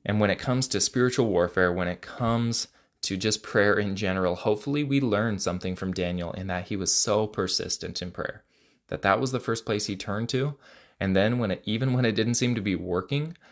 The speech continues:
uh, he under-, well, maybe he didn't even understand it, but there was more going on than he knew, right? This angel was in the middle of a fight. There was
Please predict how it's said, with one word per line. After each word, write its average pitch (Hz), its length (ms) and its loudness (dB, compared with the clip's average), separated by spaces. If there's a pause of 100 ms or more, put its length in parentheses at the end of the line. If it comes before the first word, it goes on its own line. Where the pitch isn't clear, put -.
(220)
uh, 90 180 0
he 123 220 0
under-, 117 460 0
well, 101 220 4
maybe 110 260 2
he 160 120 4
didn't 139 160 4
even 120 180 2
understand 90 480 -2
it, - 240 -12
but - 260 4
there 123 160 6
was 120 180 2
more 120 220 2
going 120 280 2
on 101 320 0 (220)
than 95 140 -2
he 98 120 0
knew, 78 220 -4 (280)
right? 101 280 4 (220)
This 107 340 0
angel 110 340 4
was 92 380 -2
in 107 120 -4
the 104 60 -2
middle 101 180 2
of 98 100 -2
a 95 60 -4
fight. 78 340 -6 (140)
There 101 180 2
was 90 340 -2